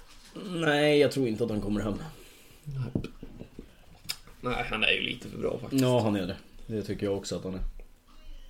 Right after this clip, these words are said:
Speaker 1: Det, ja, ska man kunna tänka sig mer då? Nu har inte Emre Abati fått så mycket spel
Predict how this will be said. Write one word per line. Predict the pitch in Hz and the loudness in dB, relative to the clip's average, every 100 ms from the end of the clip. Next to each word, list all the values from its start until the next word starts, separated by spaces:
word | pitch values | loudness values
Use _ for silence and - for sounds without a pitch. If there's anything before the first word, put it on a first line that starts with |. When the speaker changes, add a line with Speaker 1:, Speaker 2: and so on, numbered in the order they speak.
| - - - - | -20 -20 -20 -8
Speaker 1:
Det, | 101 107 107 107 104 104 104 101 101 92 87 87 | -2 2 4 4 4 4 2 0 -2 -4 -4 -6
ja, | 57 62 71 85 104 104 | -6 -4 -4 -4 -6 -12
ska | 101 | -8
man | 98 | -4
kunna | 98 98 | -2 -2
tänka | 98 92 95 | -2 0 0
sig | 101 | 0
mer | 95 117 104 | 0 0 0
då? | 90 - - - - - _ - _ _ _ - - - - - - | 0 -4 -20 -20 -20 -20 _ -20 _ _ _ -20 -16 -16 -18 -20 -10
Nu | 110 110 | -4 0
har | 113 | 0
inte | 101 101 | 2 0
Emre | 98 | 0
Abati | 98 110 - | 0 0 -2
fått | 95 95 | -6 -4
så | 98 | -4
mycket | 95 92 | -4 -6
spel | - 120 87 | 0 0 0